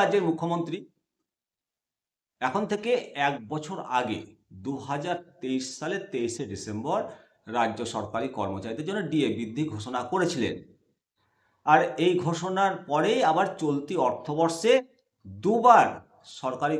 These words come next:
কর্মচারীদের মহার্ঘ ভাতা বৃদ্ধি করেছিলেন। প্রথমে দু হাজার তেইশ সালের জানুয়ারি মাসে, তারপর আবার এপ্রিল মাসে চার চার আট, আর আগে ছ পার্সেন্ট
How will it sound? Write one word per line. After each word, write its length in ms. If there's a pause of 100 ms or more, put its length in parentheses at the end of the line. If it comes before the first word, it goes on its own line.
কর্মচারীদের 580
মহার্ঘ 260 (100)
ভাতা 220
বৃদ্ধি 320
করেছিলেন। 400 (1000)
প্রথমে 280 (120)
দু 140
হাজার 200 (100)
তেইশ 280
সালের 260
জানুয়ারি 420
মাসে, 260 (1300)
তারপর 400 (840)
আবার 460 (460)
এপ্রিল 460 (100)
মাসে 280 (1400)
চার 200 (160)
চার 180 (280)
আট, 100 (160)
আর 80 (120)
আগে 220 (1500)
ছ 20 (240)
পার্সেন্ট 320